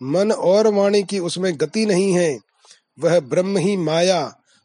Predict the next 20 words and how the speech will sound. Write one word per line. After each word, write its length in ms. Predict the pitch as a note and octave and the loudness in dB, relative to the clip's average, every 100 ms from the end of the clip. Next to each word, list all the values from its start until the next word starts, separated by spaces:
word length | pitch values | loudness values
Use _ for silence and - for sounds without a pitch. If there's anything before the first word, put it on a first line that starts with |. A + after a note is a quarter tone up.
| _ | _
और 240 | D3 F#3+ G#3+ | 0 0 0
उसमें 500 | - F3 G3 G#3 F3+ | -4 -6 -2 -2 -2
प्रतिबिंब 560 | E3+ E3+ G#3+ A3+ A3 | -4 -2 0 2 2
जीव 320 | G#3+ F3+ G3 | 2 0 -2
के 200 | F3+ G3 | 0 0
रूप 220 | F3+ F#3 F3+ | 2 2 2
में 280 | F3+ E3 B2 - _ _ _ | 0 0 -2 -10 _ _ _
दृष्टि 460 | A2+ D#3+ G3+ - G#3 | -4 -2 -2 -2 -4
और 400 | - E3+ G#3+ G#3+ | 0 2 2 2
दृष्टा 500 | C#3 E3+ - - A3+ | 0 -4 -4 0 0
के 180 | G#3 G#3 | 2 2
रूप 200 | G3+ E3 | 2 0
में 220 | F3+ D#3 B2 _ _ _ | -2 -2 -2 _ _ _
दो 220 | A2 D#3+ G3+ | -2 0 2
भागों 400 | D3+ D#3 F#3 A3+ | 0 0 2 2
में 140 | A#3 | 4
विभक्त 460 | G#3 F#3+ G3 - G3+ | 4 2 0 -2 -2
सा 140 | G3 | 2
हो 220 | F#3+ F3 | 2 2
गया। 380 | F3 F3 D3 B2 | 2 2 0 -6